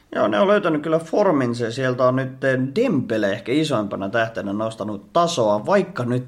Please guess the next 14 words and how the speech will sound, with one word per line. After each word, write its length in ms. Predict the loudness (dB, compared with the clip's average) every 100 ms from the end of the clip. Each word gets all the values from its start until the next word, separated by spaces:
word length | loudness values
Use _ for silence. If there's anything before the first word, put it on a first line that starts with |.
| -2 0
tsemppäripeleissä 800 | 0 0 0 -2 -2 -6 -6
P 80 | -2 2 2
S 100 | 0
G:tä 280 | -4 -4 -4
vastaan 360 | -6 -4 -6 -4
tuhlasi 360 | -2 -2 -4
viisikymmentäseitsemäntuhatta 1200 | -4 -4 -6 -4 -2 0 -2 -6 -8 -8 -10 -12
paikkaa, 720 | 0 2 2 -2 0 2 2 -4 -18 -20 -20 -6
mutta 400 | 0 0 2 2
on 160 | 4 4
liigassa 440 | 2 2 0 -4
sitten 280 | -10 -8 -6
tullut 300 | -4 -6 -6
niitä 260 | -2 -2